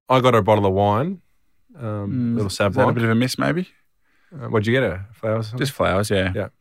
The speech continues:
Speaker 2: Well, I was kind of thinking, yeah, do you,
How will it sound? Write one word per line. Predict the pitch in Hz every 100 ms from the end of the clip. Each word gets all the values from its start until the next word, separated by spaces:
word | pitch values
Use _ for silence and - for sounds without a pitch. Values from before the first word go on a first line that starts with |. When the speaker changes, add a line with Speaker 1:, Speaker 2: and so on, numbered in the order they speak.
| _ _ _ _ 151
Speaker 2:
Well, | 147 135
I |
was | 151 -
kind | 170
of | 160
thinking, | 113 101 98 95 90 _ _ _ _ _ _ _ _ _ _ _ _ _ -
yeah, | 107 120 104 -
do | 123
you, | 127 127